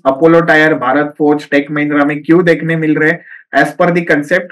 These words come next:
क्योंकि यहाँ पे जैसे हमने mention किया, ये एक psychological moves है, ये एक price action concept है। Price action के साथ demand and supply को mix किया गया है, उसके साथ आपको trade व्यू पे यहाँ पे updates मिलते जाते हैं। यहाँ पे कोई हम indicator use नहीं कर रहे,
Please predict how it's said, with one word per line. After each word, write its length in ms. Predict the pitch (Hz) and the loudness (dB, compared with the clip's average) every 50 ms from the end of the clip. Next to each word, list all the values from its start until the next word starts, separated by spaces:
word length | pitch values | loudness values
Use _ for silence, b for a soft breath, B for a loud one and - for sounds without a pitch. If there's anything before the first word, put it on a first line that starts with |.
| - | -4
क्योंकि 240 | - 147 143 143 165 | -2 -2 0 0 0
यहाँ 240 | 160 147 139 131 131 | 0 0 0 0 0
पे 120 | 135 - 147 | 0 -2 -2
जैसे 280 | 135 139 127 131 143 | -2 -2 -2 -2 -4
हमने 200 | 139 135 139 135 | -4 -2 -2 -2
mention 400 | 131 127 123 123 - 147 143 139 | -4 -4 -6 -6 -4 -4 -2 -2
किया, 100 | 139 156 | 0 0
ये 80 | 160 170 | 0 0
एक 120 | 175 175 | -2 -4
psychological 760 | - - - 127 131 139 160 156 151 143 147 147 147 151 143 139 | -6 -4 -4 -4 -2 0 2 2 4 4 2 2 4 2 2 2
moves 260 | 127 123 117 113 110 117 | 0 -4 -8 -8 -8 -10
है, 120 | 107 107 - B B B B B B B - | -10 -10 -12 B B B B B B B -2
ये 120 | 135 180 - | 0 2 2
एक 220 | - 196 196 - | 0 -2 -2 -2
price 280 | - 151 156 180 180 185 | 0 0 2 2 2 0
action 320 | 175 170 - 185 175 175 170 | 0 -2 -2 -2 -2 -2 0
concept 460 | 170 156 156 151 165 160 160 - 165 | -2 -2 -2 -2 -2 -2 -2 0 -2
है। 60 | 165 170 - | -2 -2 0
Price 280 | 180 185 175 180 175 | -2 0 0 0 0
action 320 | 180 170 175 - 180 170 165 | -2 -2 -2 -4 -6 -4 -2
के 100 | 165 165 | -2 -2
साथ 160 | 156 - 156 143 139 | 0 0 0 -2 -2
demand 360 | 127 131 135 147 160 160 160 | -4 -4 -2 -2 -2 0 0
and 120 | 160 156 156 | -2 -2 -2
supply 380 | 156 139 - - 143 143 139 | -4 -4 -2 0 0 0 0
को 160 | 139 143 127 120 | 0 -2 -4 -2
mix 240 | 123 147 147 - - | -4 -4 -6 -6 -6
किया 240 | - 156 147 143 | -2 0 2 2
गया 160 | 143 143 143 147 | 2 2 2 2
है, 60 | 147 143 - - 139 | 2 0 -2 -2 -6
उसके 240 | 135 - - 160 151 | -6 -4 -2 -4 -2
साथ 300 | - 151 143 143 143 135 | 0 0 0 2 2 0
आपको 240 | 131 135 - 156 | -4 -2 -2 -2
trade 280 | 147 139 127 120 120 120 - | -2 -2 -2 -4 -6 -6 -8
व्यू 120 | 127 127 | -10 -6
पे 120 | 127 143 139 | -2 0 0
यहाँ 120 | 127 123 | 0 0
पे 120 | - 180 | 0 -2
updates 440 | - 135 131 120 117 127 120 117 - - | 0 0 -2 -4 -4 -6 -8 -8 -10 -12
मिलते 280 | 117 110 110 107 113 110 | -12 -10 -8 -6 -6 -4
जाते 260 | 110 113 110 - 113 | -4 -6 -4 -6 -8
हैं। 80 | 110 - B B B B B B B B | -10 -10 B B B B B B B B
यहाँ 180 | 143 156 185 | 2 2 2
पे 120 | - 208 208 | 2 2 0
कोई 260 | 202 196 185 185 185 | 2 2 2 2 2
हम 180 | 180 180 180 170 | 2 0 0 0
indicator 560 | 143 147 151 170 185 185 180 170 170 170 170 | 0 0 0 -2 -2 -2 -2 0 0 2 2
use 260 | 170 165 165 165 160 | 2 2 2 0 0
नहीं 120 | 165 165 165 | -2 -4 -2
कर 140 | 165 160 156 | -2 0 0
रहे, 100 | 165 | 0